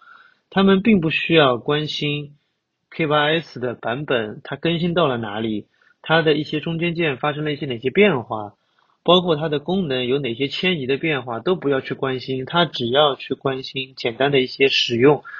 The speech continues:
然后 Kubernetes 其实它的中文界面，呃，它的导航菜单栏是非常的清楚，基本上只要你稍微有一点K八S的基础的话，其实 Kubernetes 是很容易上手的，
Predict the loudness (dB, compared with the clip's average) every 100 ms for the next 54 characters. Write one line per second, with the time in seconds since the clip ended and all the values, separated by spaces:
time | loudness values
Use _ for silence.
0 | -16 -2 2 4 6 6 4 0 -4 -2
1 | 0 4 4 4 2 -2 -6 -2 -2 0
2 | 0 0 -2 -2 -4 -4 -4 -2 -2 -4
3 | -8 -12 _ -16 -12 -4 -2 -2 -4 -4
4 | -2 0 0 -2 -10 -8 -4 -4 2 4
5 | 6 4 2 -2 -6 -2 0 2 0 -4
6 | -4 -6 -6 -8 _ -20 -20 _ _ -4
7 | 0 0 0 -2 -2 2 2 2 0 -2
8 | -2 -4 -6 -10 -2 4 6 6 4 2
9 | 2 -2 -4 -4 -4 -2 -4 -2 -4 -4
10 | -8 -8 -8 -10 -8 -6 -6 -6 -6 -4
11 | -2 0 0 2 2 2 _ _ -20 _
12 | _ _ _ _ -4 0 2 2 2 2
13 | 2 -2 0 2 6 8 6 4 -2 -2
14 | -4 -2 -4